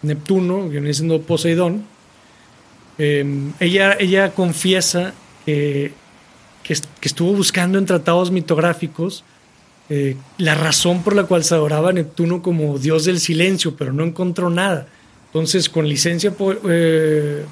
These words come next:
poética, ella se aventura a creer que es porque el dios de las aguas, cuyos hijos son los peces,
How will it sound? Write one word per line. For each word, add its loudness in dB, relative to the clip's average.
poética, 2
ella 2
se 4
aventura 2
a -4
creer 2
que 2
es 0
porque -2
el -2
dios 0
de 2
las 2
aguas, 0
cuyos 0
hijos 0
son 2
los 0
peces, 0